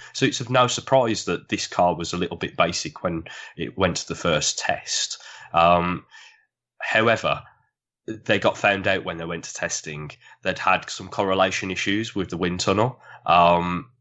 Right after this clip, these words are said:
and basically they, they were really struggling for pace. So they had to go a bit back to the drawing board. And Adrian Newey, who obviously has penned many of the Red Bull cars down the years, had taken a bit more of a back seat, um,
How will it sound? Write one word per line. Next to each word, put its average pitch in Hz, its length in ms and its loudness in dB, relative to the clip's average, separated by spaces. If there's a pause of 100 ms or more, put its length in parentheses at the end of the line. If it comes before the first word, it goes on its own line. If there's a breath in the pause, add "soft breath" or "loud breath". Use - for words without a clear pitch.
(160)
and 92 720 4
basically 92 720 0
they, 92 280 2
they 95 180 0
were 92 120 0
really 95 300 0
struggling 90 400 -4
for 90 140 -10
pace. - 500 -2 (240 loud breath)
So 101 380 2
they 101 100 -2
had 101 160 -4
to - 80 -14
go 95 120 -2
a 92 60 0
bit 98 140 -6
back 90 160 2
to - 100 -10
the 90 80 -8
drawing 107 320 -2
board. 80 360 -4 (100)
And 92 400 0 (300 loud breath)
Adrian 117 440 0
Newey, 98 460 0 (100)
who 95 440 -2
obviously 90 560 2
has 90 200 0
penned 90 460 -2
many 90 280 -4
of 82 120 -6
the 85 80 -6
Red 85 180 -6
Bull 90 160 -8
cars 90 280 2
down 87 200 0
the 82 80 -6
years, 85 340 2
had - 140 -6
taken 104 320 -2
a 90 60 -6
bit 85 220 -4
more 92 180 -4
of 82 80 -6
a 87 60 -6
back - 260 0
seat, - 420 -2 (320 loud breath)
um, 82 560 2